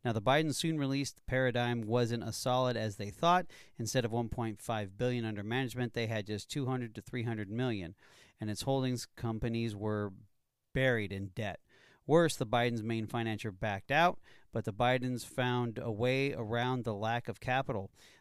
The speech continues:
The summer, according to the court documents and people close to both sides of the negotiations, they approached Park, who's still in treatment, and cut a new deal. Instead of twenty-one million in cash, they would fork over eight million dollar note.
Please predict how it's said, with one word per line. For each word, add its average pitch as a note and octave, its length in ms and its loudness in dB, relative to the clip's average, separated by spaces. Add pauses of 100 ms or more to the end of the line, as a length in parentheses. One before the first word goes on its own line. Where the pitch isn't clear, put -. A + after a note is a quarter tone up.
(120)
The G#2+ 80 0
summer, D3 360 2
according C#3+ 420 2
to C3 120 -2
the A2 80 -4
court C#3+ 320 -2
documents C3 640 0
and G2+ 140 -14
people B2 280 -4
close B2+ 340 0
to A#2 80 -8
both A2+ 300 0
sides A#2+ 320 0
of G#2+ 60 -4
the G#2+ 60 -4
negotiations, A#2 760 -2
they G#2 140 -2
approached G#2+ 380 -6
Park, D3 320 0
who's G2+ 140 -8
still C3+ 420 0 (340)
in B2+ 240 0
treatment, D#3+ 580 0 (340)
and A#2+ 280 -2
cut D3 180 2
a A#2 80 0
new B2+ 220 0
deal. A#2+ 300 0
Instead G#2+ 340 -2
of A2 80 -6
twenty-one A#2+ 400 -2
million G#2 240 -2
in G2 80 -8
cash, C3+ 340 0
they B2 120 -2
would A2 160 -4
fork A#2 280 -2
over G#2 260 -4
eight D#3 220 -2
million A2 540 -2
dollar G#2+ 320 -2
note. A#2+ 360 0